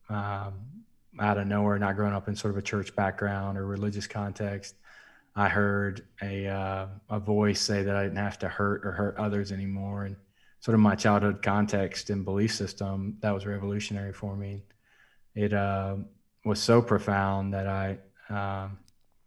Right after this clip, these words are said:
went from being a pre-enrolled mechanical engineer to wanting to go into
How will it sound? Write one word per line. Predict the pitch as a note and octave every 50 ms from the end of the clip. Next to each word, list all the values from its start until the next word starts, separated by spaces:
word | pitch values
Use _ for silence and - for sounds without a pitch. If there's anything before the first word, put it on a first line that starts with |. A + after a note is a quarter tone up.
| - - _ _ _ _ _ - - - _ _
went | - A2+ A2 G#2 G#2
from | - - A2 G#2 G2+
being | G#2 G2+ G2+ G2+ G2+ G2+
a | G2 G2
pre-enrolled | G2 - - G#2+ G#2 G#2 G2+ G2+ G2+ G2+ G2+ G2+ G2+ G2+ G2+ G2 F#2+ -
mechanical | G2+ G#2 G#2 - G#2+ G2+ G2 - G#2 G2+
engineer | G2 G2 F#2+ F#2+ G2 G2+ G2 G2 G2 G2 G2 F#2+
to | F#2+ - G#2+ G2 G2 G2 G2 - - - _ - - - - - -
wanting | G#2 G#2 G2+ G2+ G2 G2
to | G2
go | F#2 G#2 G2+ G2+
into | G2+ G2 G2 - G#2 G2+ G2 G2